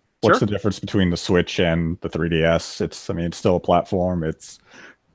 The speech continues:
Speaker 1: make the two versions, give the con-, give the customer options.
Speaker 2: Yeah.
Speaker 1: Don't
Speaker 2: I mean,
Speaker 1: force
Speaker 2: still has,
Speaker 1: behind a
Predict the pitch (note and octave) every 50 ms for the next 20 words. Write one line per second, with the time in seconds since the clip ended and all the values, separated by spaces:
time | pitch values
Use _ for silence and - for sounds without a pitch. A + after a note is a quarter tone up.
0 | _ _ _ _ _ _ - G2 F#2+ - G#2+ - - A2+ F#2+ G2+ G#2 A2+ G#2+ A#2
1 | A#2+ A#2 A#2 A2+ - - F#2 E2+ E2 F#2 - F#2 F2 E2+ - _ _ - G2 F2+
2 | F2+ - F#2+ F2 E2+ E2+ E2+ - - - G2 F#2 - - F#2+ F2 F2 F2 F2 -
3 | - - G2 G2 - - G#2+ G#2 G#2 G2+ G2+ G2+ - - - _ _ _ _ -
4 | C#3 F#3 B3+ G3+ - D3 F#3+ - D3+ E3+ F#3+ F#3 - G3 F#3 F#3+ F#3 F#3 F3+ F3+